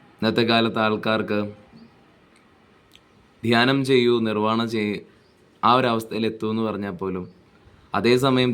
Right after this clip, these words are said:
ധ്യാനം ചെയ്യൂ, കുറച്ച് പൈസ നമുക്ക് ആകർഷിച്ചെടുക്കാമെന്ന് പറഞ്ഞു കഴിഞ്ഞാൽ അത് മനുഷ്യ തലത്തിൽ കുറച്ച് യോജിക്കുന്നതായതുകൊണ്ട് അതിലേക്ക് ആകർഷിക്കപ്പെടുകയും, എന്നാൽ നിർവ്വാണ എന്ന് പറയുന്നത് കുറച്ച് തലങ്ങളുണ്ടല്ലോ, അതിന് ജപവും തപവും ധ്യാനവും ധാരണയൊക്കെ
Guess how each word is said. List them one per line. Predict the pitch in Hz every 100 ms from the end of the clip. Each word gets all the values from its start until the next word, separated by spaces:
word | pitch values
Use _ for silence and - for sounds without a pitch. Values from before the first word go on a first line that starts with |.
| 110
ധ്യാനം | 104 113 120 113
ചെയ്യൂ, | 107 104 104 -
കുറച്ച് | 98 101 98
പൈസ | 98 95 110 107
നമുക്ക് | 101 90 101 95
ആകർഷിച്ചെടുക്കാമെന്ന് | 92 92 104 95 95 95 98
പറഞ്ഞു | 92 92 90
കഴിഞ്ഞാൽ | 87 90 - _ _ - -
അത് | 127 139
മനുഷ്യ | 131 123 131
തലത്തിൽ | 123 120 135 135 131
കുറച്ച് | 127 117 110
യോജിക്കുന്നതായതുകൊണ്ട് | 107 107 113 120 117 107 101 95 92 85 87 82 - 120
അതിലേക്ക് | 95 101 101 101
ആകർഷിക്കപ്പെടുകയും, | 92 92 - 101 90 90 87 87 87 - - - -
എന്നാൽ | 113 120
നിർവ്വാണ | 113 117 123 131 139
എന്ന് | 139 135
പറയുന്നത് | 127 120 113 110 110 - _ _ -
കുറച്ച് | 107 110 127 127 123 - _ _
തലങ്ങളുണ്ടല്ലോ, | 110 110 123 120 101 95 92 87
അതിന് | 90 90
ജപവും | 98 98 110 104
തപവും | 104 98 107 104
ധ്യാനവും | 101 98 107 110 104
ധാരണയൊക്കെ | 98 104 107 101